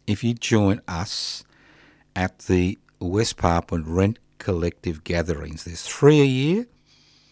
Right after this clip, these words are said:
You're all welcome to them. You don't have to be a member of the West Papuan Rent Collective. There's three a year. The next one will be on Sunday. That's right,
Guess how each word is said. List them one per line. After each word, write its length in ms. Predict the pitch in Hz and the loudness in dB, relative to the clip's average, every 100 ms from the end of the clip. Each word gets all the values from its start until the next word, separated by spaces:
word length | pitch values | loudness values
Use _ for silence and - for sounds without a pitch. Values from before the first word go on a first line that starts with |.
| _ _ _ _ _ _ - - | _ _ _ _ _ _ -12 -6
You're 200 | 90 98 | 0 2
all 160 | 101 | 2
welcome 400 | 98 98 - 104 | 2 -2 -4 -10
to 160 | - 113 | -6 -6
them. 200 | 117 123 _ - | -6 -10 _ -12
You 80 | - | -2
don't 100 | 98 | 0
have 100 | 104 | 2
to 100 | 110 | 2
be 100 | 113 | 4
a 40 | |
member 260 | 110 113 110 | 4 4 2
of 60 | |
the 60 | 107 | -2
West 200 | 107 - | -2 -2
Papuan 340 | 110 104 110 | -2 -2 -4
Rent 200 | 98 101 | -4 -4
Collective. 420 | 101 104 104 127 113 | -4 -6 -4 -8 -10
There's 180 | 85 | -10
three 500 | - - - 107 120 123 | -14 -12 -2 0 0 -2
a 80 | 98 | -4
year. 360 | 95 87 76 - _ _ _ _ | -4 -4 -8 -16 _ _ _ _
The 80 | - | 4
next 320 | 101 156 - | 6 6 2
one 180 | - 85 | -2 -2
will 100 | 87 | -2
be 160 | 85 87 | 0 0
on 180 | 85 90 | 0 -2
Sunday. 920 | - - 113 135 110 76 82 135 185 _ _ _ _ _ _ _ _ _ _ _ - - | -2 0 2 2 0 -4 -8 -12 -14 _ _ _ _ _ _ _ _ _ _ _ -14 -6
That's 260 | 107 - | -4 2
right, 200 | 151 170 | 2 2